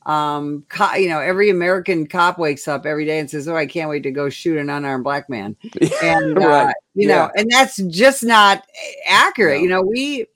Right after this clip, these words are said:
Speaker 1: and that's what the National Police Association does. We help fight that false narrative. Um, you know, American law enforcement officers are forced to kill about a thousand people, um, a year.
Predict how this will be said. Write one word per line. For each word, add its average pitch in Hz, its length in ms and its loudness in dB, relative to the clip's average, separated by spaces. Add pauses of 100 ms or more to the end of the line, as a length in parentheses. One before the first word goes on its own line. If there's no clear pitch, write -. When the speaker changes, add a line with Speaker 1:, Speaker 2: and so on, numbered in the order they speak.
(240)
Speaker 1:
and 233 140 0
that's 359 200 0
what - 120 -8
the - 80 2
National 349 340 2
Police 349 220 -2
Association 226 560 -2
does. 233 320 -2
We 226 180 -4
help 254 300 -4
fight 226 240 0
that 208 200 -2
false 202 300 2
narrative. 185 640 -4 (500)
Um, 175 520 0 (400)
you 254 120 -2
know, 226 260 0 (300)
American 208 440 0
law 190 120 2
enforcement 226 400 -4
officers 226 320 -12 (480)
are 160 180 -2
forced 208 460 -6
to 190 80 -2
kill 202 480 -2
about 156 240 -2
a 143 60 -6
thousand 175 640 -2
people, 202 560 -6 (440)
um, 165 580 -2 (200)
a 156 60 -2
year. 185 640 0